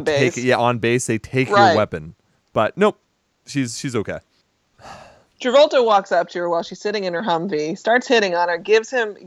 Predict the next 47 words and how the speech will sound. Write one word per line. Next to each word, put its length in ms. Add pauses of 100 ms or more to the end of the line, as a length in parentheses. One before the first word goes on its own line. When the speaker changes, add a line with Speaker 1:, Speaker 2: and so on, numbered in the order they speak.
(180)
Speaker 1:
gives 600 (280)
her 440
his 220
number, 600 (240)
and 160
says 280
that 180
great. 380 (100)
I, 140
you 220
just 120
remember, 360
all 140
you 80
gotta 100
do 80
is 80
just 140
tell 140
the 60
story, 260
right? 340 (480)
Speaker 2:
Yeah, 200
because 240
Speaker 1:
<gasps> 540
Speaker 2:
yeah, 160
Speaker 1:
And 60
then 120
Speaker 2:
there's 100
Speaker 1:
the 60
Speaker 2:
go- 20
Speaker 1:
flash 340
happens. 680
Speaker 2:
Yeah, 180
'cause 160
there's 120
gonna 140
be 100
an 80
outside 520
person 340
coming 180
to 80
talk 260
to 100
her, 80
obviously, 640